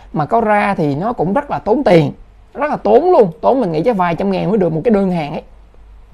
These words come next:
Cho nên là để mà các bạn nào mà đang, mình có một cái lời khuyên cho các bạn nào mà đang kinh doanh hệ thống á,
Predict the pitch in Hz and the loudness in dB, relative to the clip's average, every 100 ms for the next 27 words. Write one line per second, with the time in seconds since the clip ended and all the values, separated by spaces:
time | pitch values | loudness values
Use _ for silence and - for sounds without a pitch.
0 | - - - - - _ - - - - | -20 -20 -20 -20 -20 _ -20 -20 -20 -20
1 | - - - - - - - - 214 214 | -20 -20 -20 -20 -20 -20 -18 0 2 4
2 | 208 165 170 156 240 196 254 160 151 175 | 2 2 2 2 0 -2 -2 -2 -2 -2
3 | 160 156 165 196 190 160 160 196 - - | -2 -2 0 0 -2 -2 -4 -6 -12 -4
4 | 247 208 220 190 156 208 196 208 160 175 | -2 0 0 0 4 2 2 -2 -4 -4
5 | 160 170 185 185 190 190 180 151 165 226 | -2 -2 0 0 0 0 0 -2 -2 -4
6 | 359 | -2